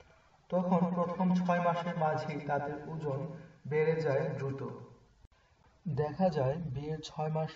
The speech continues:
পর তাদের ওজন বেড়েছে গড়ে চার দশমিক সাত পাউন্ড বা দুই দশমিক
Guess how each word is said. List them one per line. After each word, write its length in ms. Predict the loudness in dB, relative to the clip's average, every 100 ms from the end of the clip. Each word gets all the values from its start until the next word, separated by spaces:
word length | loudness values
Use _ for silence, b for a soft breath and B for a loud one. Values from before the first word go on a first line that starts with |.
| -4
পর 160 | -2 -2 -4
তাদের 260 | -4 -2 -4 -6
ওজন 300 | -8 -6 -4 -2
বেড়েছে 480 | 0 0 0 -2 -4 -2 -4
গড়ে 320 | -2 0 0 -2 -6 0
চার 140 | 0 0
দশমিক 380 | -6 -6 -8 -10 -8
সাত 140 | -8 -8
পাউন্ড 300 | -4 -2 -2 -6 -10 -20 _ _ _ -16 -4
বা 180 | 0 2 0 -6
দুই 120 | -6
দশমিক 500 | -4 -6 -6 -6 -6